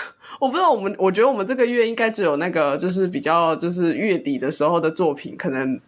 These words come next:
有一些是不会去爬圣母峰的状态，但我觉得大部分的作品我们看的应该都有去爬圣母峰。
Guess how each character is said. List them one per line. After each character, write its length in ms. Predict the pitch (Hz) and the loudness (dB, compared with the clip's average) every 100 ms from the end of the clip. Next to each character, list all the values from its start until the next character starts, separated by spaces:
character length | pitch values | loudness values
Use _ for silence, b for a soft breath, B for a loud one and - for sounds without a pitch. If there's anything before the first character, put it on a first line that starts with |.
| _ | _
有 180 | 175 160 | 0 2
一 80 | 190 | 2
些 360 | 214 - 208 | -2 0 0
是 160 | 202 233 | 0 -4
不 180 | - 165 | -2 0
会 100 | 175 | 2
去 140 | 180 | 0
爬 240 | 175 139 135 | -4 -4 -4
圣 180 | 180 | -2
母 200 | 151 127 | -2 -4
峰 280 | 120 143 139 | -4 -4 -2
的 160 | 123 117 | -2 -4
状 260 | - 139 - | -2 -4 -4
态， 260 | 185 - | -6 -4
但 160 | 185 226 | -2 0
我 120 | 165 | 0
觉 120 | 147 | 0
得 120 | 139 156 | -2 0
大 200 | 220 233 | 0 -2
部 200 | - 277 | 0 -2
分 260 | 277 285 277 | 0 -2 -2
的 120 | 285 | -4
作 360 | 277 349 269 302 | -4 0 0 0
品 180 | 311 202 | -4 -2
我 120 | 196 | 0
们 160 | 185 190 | 0 -2
看 380 | - 330 285 - | -4 -2 -2 0
的 220 | 262 - - | -4 -2 -4
应 120 | 240 | -2
该 200 | - 214 | -2 0
都 180 | 214 196 | 2 2
有 140 | 156 | 0
去 180 | 160 180 | 0 -4
爬 260 | - - | -4 -8
圣 240 | 175 - 160 - | -8 -6 -6 -6
母 140 | 156 127 | -10 -10
峰。 280 | - - 143 | -16 -8 -8